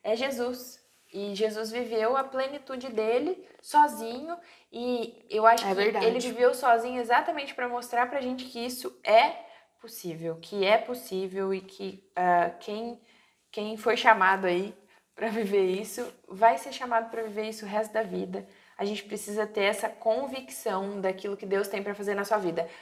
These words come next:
Speaker 1: Mas eu acho que um ponto aqui muito importante pra gente reforçar, Má, é que se for pra gente casar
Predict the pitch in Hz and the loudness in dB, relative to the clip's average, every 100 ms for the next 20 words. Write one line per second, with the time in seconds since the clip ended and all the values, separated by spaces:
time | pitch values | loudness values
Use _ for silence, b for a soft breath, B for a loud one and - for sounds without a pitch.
0 | B 196 226 247 262 226 185 - B 202 | B 4 6 8 6 4 2 -10 B 0
1 | 208 214 226 220 226 220 226 226 214 - | 0 0 -6 -4 0 0 -2 -8 -10 -10
2 | 220 254 302 294 285 - 247 294 - 202 | -8 -8 -8 -10 -8 -2 0 -2 -6 -4
3 | 214 233 - 165 - _ _ _ _ _ | -4 -4 -8 -10 -14 _ _ _ _ _
4 | _ _ 180 190 190 190 - 214 226 233 | _ _ -4 -2 0 -2 0 2 4 2
5 | 190 185 196 214 185 170 - B B B | 2 2 0 2 0 -2 -6 B B B
6 | - 226 - 220 175 - - - - - | 0 0 2 2 2 0 -12 -14 -10 -10
7 | 214 247 262 - 302 247 247 - 214 185 | -2 4 6 4 -2 -2 -6 -4 -4 0
8 | 196 226 - | 0 2 -2